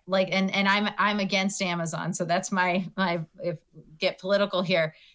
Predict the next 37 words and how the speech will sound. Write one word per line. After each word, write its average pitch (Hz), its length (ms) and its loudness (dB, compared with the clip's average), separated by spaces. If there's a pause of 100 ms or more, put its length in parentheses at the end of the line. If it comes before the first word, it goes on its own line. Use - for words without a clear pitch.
(480)
that 247 220 2
more 285 400 6
people 214 800 2 (240)
are 202 140 2
gonna 214 340 0
just 214 540 0
go 196 180 2
to 190 100 2
the 175 180 -4
easiest 208 520 -2
solution, 156 600 -6 (120)
which 170 220 -4
is 185 140 -2
Amazon. 160 420 -2 (760)
It's 151 200 -8
fast, 226 760 2
it's 165 180 -6
convenient, 208 800 0 (400)
and 175 180 -4
it's 165 200 -6
low 175 200 0
price 185 420 -2
in 165 80 -6
their 143 180 -4
view. 147 360 -6 (560)
And 190 360 0
we 220 300 2
have 254 540 2
to 254 120 -2
figure 202 480 0
out 180 320 4
how 175 280 2
to 160 80 -4
play 196 480 0
their 180 240 2
game 175 520 -2
locally. 208 680 0